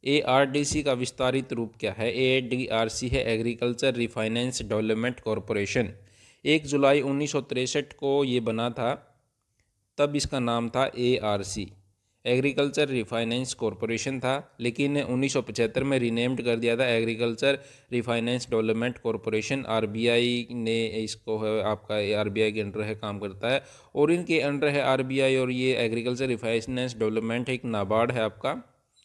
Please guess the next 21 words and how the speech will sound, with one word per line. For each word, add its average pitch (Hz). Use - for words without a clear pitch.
नाबार्ड 113
भी 113
इसके 113
अंडर 107
है, 107
इनके 110
अंडर 98
है 101
आपका, 98
काम 98
करता 95
है। 95
भूदान 131
आंदोलन 151
कब 147
शुरू 135
हुआ, 104
तो 139
भूदान 120
आंदोलन 131
है 135